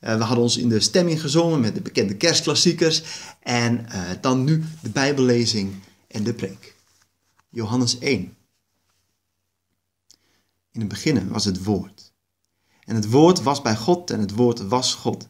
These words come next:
Dit was in het begin bij God. En alle dingen zijn door het woord gemaakt en zonder dit is geen ding gemaakt dat gemaakt is. In het woord was leven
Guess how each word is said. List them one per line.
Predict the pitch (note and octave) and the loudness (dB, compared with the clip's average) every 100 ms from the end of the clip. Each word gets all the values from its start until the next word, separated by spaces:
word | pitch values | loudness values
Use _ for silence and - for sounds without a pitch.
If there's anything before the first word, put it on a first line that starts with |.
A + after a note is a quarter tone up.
| - | -14
Dit | G#2+ | -10
was | A2+ C#3+ D3 - | -2 -2 -2 -6
in | A2+ | -6
het | G2+ | -4
begin | G#2+ A2 B2 B2 | -4 -4 -2 0
bij | A#2+ B2 | 0 -2
God. | - - - - _ _ _ _ _ - | -6 -12 -12 -20 _ _ _ _ _ -18
En | - | -6
alle | - F3+ F3 A#2+ | 2 4 4 6
dingen | F3+ F#3+ F#3 | 6 6 4
zijn | D#3+ B2+ | 2 2
door | C3 | 4
het | A2 G2 | 2 0
woord | B2 C3+ | 0 0
gemaakt | - G2+ G2+ A#2+ D#3 D#3 | -2 -4 0 0 -2 -4
en | A2+ | -8
zonder | - D#3 F3+ D#3+ A#2 | -2 2 2 0 0
dit | E3 - | -2 0
is | - | -8
geen | - E3 D3+ | -4 -2 -2
ding | A2+ D#3 D#3 | -2 -2 -2
gemaakt | A2+ G#2+ A#2+ B2 - | 0 0 0 -4 -6
dat | A2 - | -12 -10
gemaakt | G#2+ G#2 G2+ - | -6 -6 -6 -12
is. | B2 F#2+ - - _ _ _ _ _ _ - | -12 -12 -14 -18 _ _ _ _ _ _ -8
In | G#2+ | -2
het | G2+ F2+ | -2 4
woord | C#3 E3 E3 | 6 6 4
was | C#3 A#2+ | -2 2
leven | B2 D#3+ D3 - | 4 6 4 0